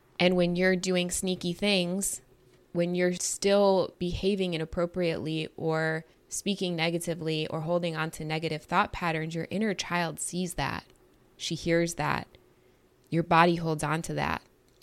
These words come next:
And that is gonna keep you from growing the garden, growing the reality that you are truly worthy of. And your truth is fun. Your truth is sexy. Your truth is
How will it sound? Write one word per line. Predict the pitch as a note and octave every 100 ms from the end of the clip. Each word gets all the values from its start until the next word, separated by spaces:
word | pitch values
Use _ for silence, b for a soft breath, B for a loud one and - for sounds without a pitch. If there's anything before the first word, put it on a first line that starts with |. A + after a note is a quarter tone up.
| -
And | F3
that | E3 F3
is | F3
gonna | - D#3+
keep | D#3+ - G#3 -
you | F#3 E3+ D#3 D#3+ F3
from | - - E3+ E3 D#3+ E3 E3+
growing | E3+ F#3 F#3+ F#3+ E3+
the |
garden, | E3 D#3+ F3 F3 E3
growing | E3 E3 F3 E3+
the | D#3+
reality | D#3 D#3 E3+ E3 D#3+
that | E3 D#3 D#3 - _ _ _ _ -
you | E3 F3+ F3+
are | E3
truly | D#3+ - G#3 F#3+ D#3
worthy | D#3+ G#3 E3+ E2
of. | C2 - - - _ _ _ _ _ _ _
And | F#3+ F3+ F3+ F3 F3 - - -
your | F#3+ F#3+
truth | - - G#3+ B3 G3+
is | D3+ -
fun. | - - D3+ F3 F#3 D#3+ D#3+ -
Your | E3 F3 E3+
truth | - - F#3 G#3 E3
is | D3+
sexy. | - - E3+ - - E3+
Your | D3 E3
truth | D#3+ - - F#3 G#3 G#3+ - -
is | E3+ E3 E3 D#3+ D#3+